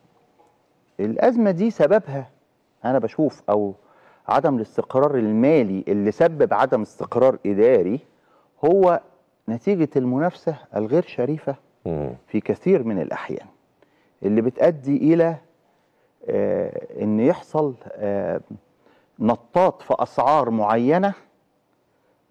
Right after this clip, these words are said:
Speaker 1: ونتيجة المنافسة أنت بتضطر تن-، تنجرف إلى هذه الأسعار،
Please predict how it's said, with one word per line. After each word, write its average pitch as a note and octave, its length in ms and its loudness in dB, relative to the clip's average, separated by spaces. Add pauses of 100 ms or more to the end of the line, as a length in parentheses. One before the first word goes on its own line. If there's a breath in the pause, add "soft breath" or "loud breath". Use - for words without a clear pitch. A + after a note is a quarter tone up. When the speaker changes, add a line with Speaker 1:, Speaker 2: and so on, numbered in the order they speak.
(260)
Speaker 1:
ونتيجة A#2+ 580 2
المنافسة C#3+ 520 0
أنت D#3+ 200 -2
بتضطر E3 560 0
تن-، A#2+ 240 -2 (120)
تنجرف C3+ 500 2
إلى A#2 220 0
هذه A#2 340 2
الأسعار، C#3 540 0